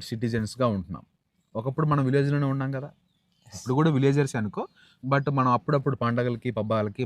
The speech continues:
Speaker 1: మనకి మన ఊరికి వచ్చి
Speaker 2: ఊరికి
Speaker 1: మాట్లాడుతున్నాం.
Speaker 2: వచ్చేసి.
Speaker 1: ఓకే, so కాబట్టి was, were అంటే గతంలో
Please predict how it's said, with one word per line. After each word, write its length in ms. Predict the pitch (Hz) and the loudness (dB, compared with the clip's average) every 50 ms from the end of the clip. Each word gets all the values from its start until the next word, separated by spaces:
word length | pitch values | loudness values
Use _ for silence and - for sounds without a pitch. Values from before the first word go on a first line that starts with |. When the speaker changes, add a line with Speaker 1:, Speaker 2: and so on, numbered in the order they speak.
| 110 | -2
Speaker 1:
మనకి 280 | 104 101 95 87 104 92 90 101 107 110 107 | -2 -2 -4 -4 -4 -4 -2 -4 -4 -4 -6
మన 60 | 104 101 104 110 | -4 -4 -4 -4
ఊరికి 220 | 110 107 - 101 | -4 -4 -4 -6
వచ్చి 260 | 95 - - - - 208 | -8 -8 -10 -8 -6 -4
Speaker 2:
ఊరికి 100 | 202 143 104 | -4 -2 -4
Speaker 1:
మాట్లాడుతున్నాం. 500 | 90 80 - - - - - - 65 - _ | -4 -6 -8 -14 -18 -18 -20 -20 -20 -20 _
Speaker 2:
వచ్చేసి. 960 | _ _ _ _ _ _ _ _ _ _ _ _ _ _ _ _ _ - - - | _ _ _ _ _ _ _ _ _ _ _ _ _ _ _ _ _ -12 -10 -8
Speaker 1:
ఓకే, 140 | - - 381 _ _ _ _ _ _ - | -8 -10 -10 _ _ _ _ _ _ -14
so 60 | - 101 - 110 | -12 -6 -2 0
కాబట్టి 380 | 104 98 120 120 - 120 104 92 95 107 139 170 - _ _ _ _ _ _ - 90 85 104 | 0 0 0 0 0 0 0 0 0 -2 -4 -8 -12 _ _ _ _ _ _ -12 -4 -2 2
was, 340 | 110 117 127 143 165 165 156 175 185 156 113 | 4 6 6 6 6 6 4 4 4 4 4
were 200 | 104 113 117 120 131 127 | 2 2 2 2 2 0
అంటే 240 | 123 131 - 196 240 330 370 - _ - 107 101 95 120 | 0 0 0 -2 -2 -2 -4 -12 _ -10 -10 -6 -2 0
గతంలో 420 | 117 117 - 175 175 180 170 147 | 0 2 4 4 6 6 6 6